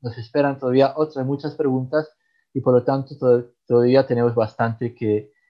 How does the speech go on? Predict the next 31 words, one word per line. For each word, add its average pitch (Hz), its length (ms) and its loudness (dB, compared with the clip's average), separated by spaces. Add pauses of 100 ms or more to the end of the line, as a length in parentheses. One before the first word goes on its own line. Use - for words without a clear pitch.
(260)
que 107 300 2
descubrir. 107 760 -2
Y 120 140 0
eso 147 320 2
es 117 160 -8
una 127 160 0
gran 123 260 2
aventura, 104 720 -4
¿no? 131 240 -14
La 117 120 -2
vida 131 460 -2 (340)
es 117 120 -8
realmente 117 360 -4
una 120 160 -2
gran 120 240 -2
aventura, 120 760 -2
es 110 180 -14
un, 110 380 -10 (540)
es 113 180 -10
algo 139 280 2
maravilloso, 113 760 2
¿no? 120 140 -6
A 135 80 -4
pesar 131 340 2
de 123 100 4
las 110 140 0
dificultades 117 640 -2
que - 100 -20
no 110 120 -18
podemos 101 320 -10
negar, 120 360 -2